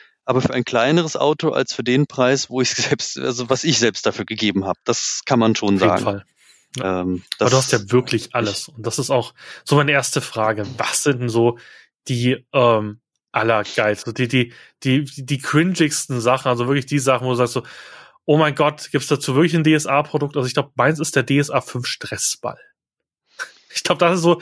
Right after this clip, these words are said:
Speaker 2: das, das Verrückteste, was ich immer sage. Ich hab nur eine sehr kleine Sammlung.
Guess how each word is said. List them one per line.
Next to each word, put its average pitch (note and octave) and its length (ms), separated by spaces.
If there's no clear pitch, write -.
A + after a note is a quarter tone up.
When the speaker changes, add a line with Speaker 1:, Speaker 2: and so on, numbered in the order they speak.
Speaker 2:
das, - 400
das D3+ 200
Verrückteste, A#2+ 600
was G#2 120
ich B2 160
immer A2 140
sage. G#2+ 240
Ich A#2+ 80
hab D3 80
nur E3 140
eine D3+ 100
sehr C3+ 160
kleine C#3 340
Sammlung. D#3 360